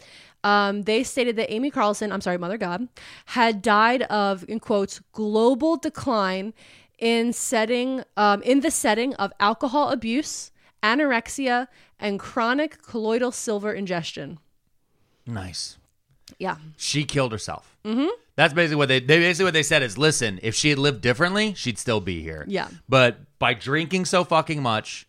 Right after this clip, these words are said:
Speaker 2: by not eating,
Speaker 1: Mm-hmm.
Speaker 2: and by taking fucking silver to deal with covid.
Speaker 1: Mm, to build up
Speaker 2: Mm-hmm.
Speaker 1: her immunities
Speaker 2: Yeah.
Speaker 1: to covid.
Speaker 2: Yeah, well,
Speaker 1: Yeah.
Speaker 2: you know what? You know what?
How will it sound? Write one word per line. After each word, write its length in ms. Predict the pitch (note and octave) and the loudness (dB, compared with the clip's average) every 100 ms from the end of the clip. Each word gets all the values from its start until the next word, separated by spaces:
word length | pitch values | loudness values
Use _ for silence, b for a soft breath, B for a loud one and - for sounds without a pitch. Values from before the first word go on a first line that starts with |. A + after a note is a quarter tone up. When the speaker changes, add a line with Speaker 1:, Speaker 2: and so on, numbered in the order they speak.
| b b b G#2+ | b b b 0
Speaker 2:
by 400 | A#2+ A#2+ G#2+ G2+ | 4 6 6 4
not 380 | A#2+ D3+ E3 | 6 6 4
eating, 420 | C3 A#2 G2 F2+ F2+ | 0 -2 -2 -4 -8
Speaker 1:
Mm-hmm. 300 | G#3+ G3+ F#3+ | -6 -4 -2
Speaker 2:
and 120 | B2 | 2
by 160 | A#2+ A#2 | 0 0
taking 400 | C3 C3 C3 C#3 | 0 -2 -2 0
fucking 360 | C#3+ C#3 B2 | 0 0 -2
silver 640 | - - C3+ A#2 A2+ G2+ F#2+ | -2 2 2 4 2 0 -2
to 160 | B2 | -6
deal 220 | G#2 A#2+ | -2 0
with 180 | G#2 G#2 | 0 -4
covid. 640 | - B2 C3+ G2+ F2 F#2 - - | -4 2 2 0 -4 -8 -14 -10
Speaker 1:
Mm, 240 | F#3+ F3+ | -8 -6
to 120 | F#3+ F#3 | -6 -4
build 240 | G#3 G#3 | 0 0
up 80 | G#3 | -2
Speaker 2:
Mm-hmm. 100 | A3 | -2
Speaker 1:
her 40 | F3+ | -4
immunities 640 | F3 F#3+ B3 F3 - D#3 | -4 -2 -2 -4 -10 0
Speaker 2:
Yeah. 200 | D3 A2+ | 2 4
Speaker 1:
to 60 | E3 | 2
covid. 400 | C#3 - - - | -6 -10 -14 -2
Speaker 2:
Yeah, 140 | C#3 | 2
well, 240 | C3 C#3+ D#3 | 6 6 6
Speaker 1:
Yeah. 60 | D3+ | 4
Speaker 2:
you 60 | |
know 100 | E3 | 4
what? 280 | E3+ G3+ G#3+ | 6 4 0
You 60 | B2+ | -2
know 100 | D3+ | -2
what? 160 | F3 | -2